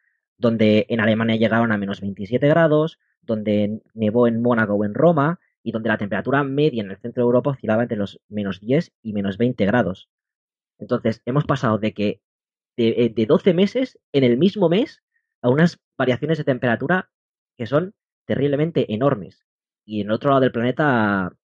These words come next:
siguen también teniendo su fiesta en cuanto a variaciones climáticas extremas. O sea,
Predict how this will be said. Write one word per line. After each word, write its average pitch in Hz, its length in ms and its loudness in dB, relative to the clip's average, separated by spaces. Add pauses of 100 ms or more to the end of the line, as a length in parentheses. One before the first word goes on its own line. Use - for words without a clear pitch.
siguen 123 240 -6
también 120 240 -4
teniendo 120 260 -4
su 110 160 -6
fiesta 117 320 -2
en 123 100 -2
cuanto 104 360 -2
a 101 60 2
variaciones 104 420 -4
climáticas 113 500 -4
extremas. 104 440 -4
O - 580 -20
sea, 113 200 -2